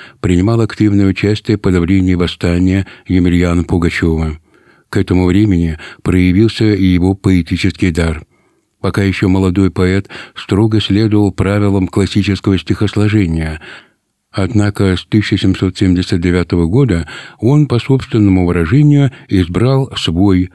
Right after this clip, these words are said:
особый путь. За оду к Фелиции,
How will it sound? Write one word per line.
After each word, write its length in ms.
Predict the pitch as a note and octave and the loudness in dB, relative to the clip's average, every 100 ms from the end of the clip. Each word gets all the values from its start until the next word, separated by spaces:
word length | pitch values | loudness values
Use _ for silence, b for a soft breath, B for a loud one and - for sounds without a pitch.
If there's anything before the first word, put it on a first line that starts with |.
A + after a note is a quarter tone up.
| b _ | b _
особый 800 | F#2 - - G#2 B2+ A#2+ B2 | -4 -4 0 2 4 2 2
путь. 460 | A#2+ - E2+ D2+ - _ _ _ _ - B B - | -2 -4 -4 -4 -12 _ _ _ _ -20 B B -6
За 440 | F2 G2+ G2+ F#2+ | -2 0 0 -2
оду 520 | - G#2+ F2+ F#2 D#2+ | 2 2 2 0 -2
к 100 | - | -6
Фелиции, 760 | - F#2+ F#2+ C3 C3 F2 E2 | -4 0 2 0 0 -4 -4